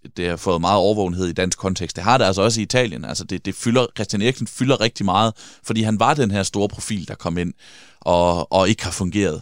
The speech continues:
Og, og hvis skyld det så er, det er for så vidt ligegyldigt.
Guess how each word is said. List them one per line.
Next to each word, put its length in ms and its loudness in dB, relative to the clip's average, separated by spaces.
Og, 580 -2
og 120 -2
hvis 160 -2
skyld 260 -2
det 100 -2
så 100 0
er, 260 2
det 60 -4
er 40 -4
for 100 -2
så 120 -2
vidt 160 -2
ligegyldigt. 480 -2